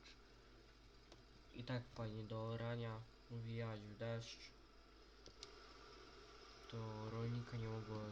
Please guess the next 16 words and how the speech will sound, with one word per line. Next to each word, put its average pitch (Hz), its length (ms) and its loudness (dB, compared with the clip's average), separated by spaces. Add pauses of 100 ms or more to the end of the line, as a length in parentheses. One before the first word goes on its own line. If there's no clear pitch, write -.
(320)
spotkać 113 420 0
nic 107 420 -2
lepszego. 104 520 -2 (3000)
Bo 117 160 2
wolę 120 300 8
mieć 120 200 6
już 120 160 4 (2750)
prze-, 110 420 2 (340)
przed 113 360 2
deszczem 113 540 2
wolę 107 220 2
już 107 120 2
mieć 110 220 4
ob-, 104 320 -2
oraną 107 400 2
bruzdę. 113 500 2